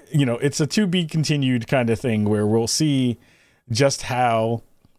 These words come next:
you know, one, how the game plays, two, how everything kind of works within the system. There was a really great video that came out from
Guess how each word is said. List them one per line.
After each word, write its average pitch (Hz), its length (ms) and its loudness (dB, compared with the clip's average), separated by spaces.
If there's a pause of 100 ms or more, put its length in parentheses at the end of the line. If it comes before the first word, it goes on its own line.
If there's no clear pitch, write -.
(100)
you 127 140 2
know, 110 140 2
one, 127 360 0
how 127 160 0
the 117 80 0
game 110 300 0
plays, 120 720 0
two, 123 460 0
how 117 200 0
everything 113 380 0
kind 107 200 0
of 98 140 -2
works 110 240 0
within 139 320 -4
the 131 80 2
system. 120 460 0
There 113 160 2
was 101 100 0
a 107 60 0
really 120 240 2
great 113 240 -2
video 113 320 0
that 110 140 -4
came 113 200 0
out 110 160 0
from 110 360 0